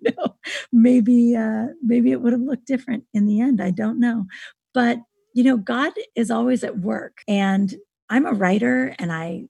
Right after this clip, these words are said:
do speak, and I do podcasts. I do all these different things. And I also think, you know what, there's nobody in Orthodoxy really writing about this.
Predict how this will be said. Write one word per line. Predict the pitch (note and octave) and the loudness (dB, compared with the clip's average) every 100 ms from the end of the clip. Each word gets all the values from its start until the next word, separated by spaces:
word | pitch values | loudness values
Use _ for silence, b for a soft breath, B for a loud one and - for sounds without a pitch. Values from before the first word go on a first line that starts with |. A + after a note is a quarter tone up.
| _ - | _ -10
do | F#3+ G3 - | -8 -10 -14
speak, | - C#4 C4 B3+ | -8 -2 -2 0
and | A3 | -4
I | F3 | -2
do | F#3 - | -6 -8
podcasts. | - A#3+ G#3 A3 G#3+ - | -8 -8 -4 -2 -2 -4
I | F#3 | -2
do | G#3+ | 0
all | A3+ | 0
these | G#3+ F#3+ | 0 -2
different | F#3+ F#3 F#3 | -2 -4 -2
things. | A#3 A3 G#3+ - B B B _ | 0 2 0 -4 B B B _
And | A3+ A3+ A#3 - | -2 0 -2 -2
I | A#3 | 0
also | B3+ C#4 | 0 -2
think, | A#3+ C#4 A#3+ | 0 0 0
you | - C#4 B3 | -2 0 2
know | C4 | 2
what, | C4 | 0
there's | A#3+ G#3+ | 0 2
nobody | C4 A#3+ B3+ B3 A#3 | 0 0 0 2 2
in | |
Orthodoxy | G#3+ G#3 G#3+ G3 F#3+ A3+ G3+ | 0 -2 -4 -8 -6 -4 -4
really | G#3 G#3 | -4 -4
writing | F#3+ F3+ F#3+ G3 | -4 -4 -4 -4
about | F#3 F#3 | -4 -6
this. | - F#3+ - | -6 -8 -8